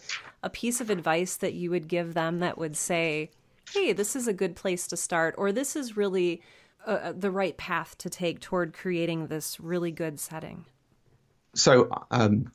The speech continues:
Speaker 2: probably the, the best bit of advice is one I just s-, slightly hinted at just now. Um, credible settings have precision,
Speaker 1: Mm.
Speaker 2: I think. And they also have a lot of sensory detail. So it's, for example, it's one thing if, if you,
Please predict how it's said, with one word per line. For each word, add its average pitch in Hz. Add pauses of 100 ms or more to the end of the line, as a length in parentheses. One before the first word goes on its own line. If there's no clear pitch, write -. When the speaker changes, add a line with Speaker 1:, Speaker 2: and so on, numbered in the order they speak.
(140)
Speaker 2:
probably 165
the, 120
the 110
best 143
bit 151
of 135
advice 120
is 98
one 107
I 104
just 107
s-, -
slightly -
hinted 104
at -
just -
now. 104 (300)
Um, 104 (580)
credible 160
settings 107 (440)
have -
precision, -
Speaker 1:
Mm. 170 (100)
Speaker 2:
I 98
think. - (540)
And 127
they 131
also 147
have 110
a 110
lot 110
of 104
sensory 104
detail. 110
So -
it's, 98
for -
example, 113
it's -
one 143
thing 120 (320)
if, - (120)
if 110
you, 110